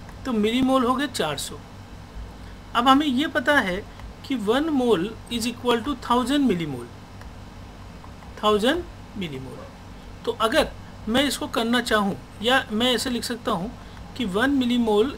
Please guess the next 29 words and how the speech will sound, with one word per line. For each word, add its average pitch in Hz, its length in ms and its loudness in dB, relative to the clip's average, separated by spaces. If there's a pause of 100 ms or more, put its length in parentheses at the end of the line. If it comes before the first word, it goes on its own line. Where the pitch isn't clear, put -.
(100)
is 202 140 -2
equal 214 420 4
to 151 80 -4 (560)
ten 220 180 2
to 254 80 0
the 240 160 -4
power 247 220 2
minus 220 460 2
three 220 200 -2
mole। 147 220 -4 (1200)
तो 247 60 -2
जैसे 226 260 0
ये 247 300 2
टर्म 262 280 4
है 180 180 2 (540)
फ़ोर 269 220 4
हंड्रेड 254 500 4 (140)
millimole 247 500 4
मेरे 254 200 2
पास 165 340 0
है, 131 80 -10 (1040)
तो 226 100 4
मैं 233 200 4
इसको 285 280 0
मोल 247 240 4
में 254 120 2
चेंज 240 260 -2
करना 214 280 0
चाहूँ 226 340 0